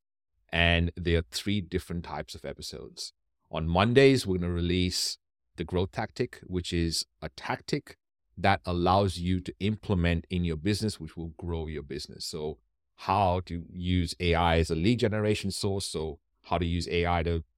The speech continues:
do all your content marketing, how to use A I to build partnerships, your J V ventures, as an example,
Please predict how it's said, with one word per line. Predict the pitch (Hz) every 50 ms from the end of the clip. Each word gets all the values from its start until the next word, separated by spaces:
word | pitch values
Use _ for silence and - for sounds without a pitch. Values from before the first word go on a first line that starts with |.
| _ _ _ _ _ -
do | 110 104
all | 95 - 92 90
your | 85 80
content | - - - 120 120 - 127 123
marketing, | 123 127 123 123 - 131 120 117 117 113 - _ _ _ _
how | - - 101 95 98
to | 95
use | 92 87 90 92 90 85 80 - - _ _ _ _ _ _
A | - 87 90
I | 90 87 85 85
to | 85
build | 80 73 - 87 85 85 85 85 - - _ _ _
partnerships, | - 107 113 120 - - 135 - - 135 135 - - -
your | 85 82
J | 80 76 - 90 87 90
V | 87 101 107 107
ventures, | 104 117 117 120 113 - 123 120 117 120 117 - - - _ _ _ _ _ _ _ -
as | - 104 92
an | 95
example, | 98 92 - 120 113 117 107 - 117 110 107 107 -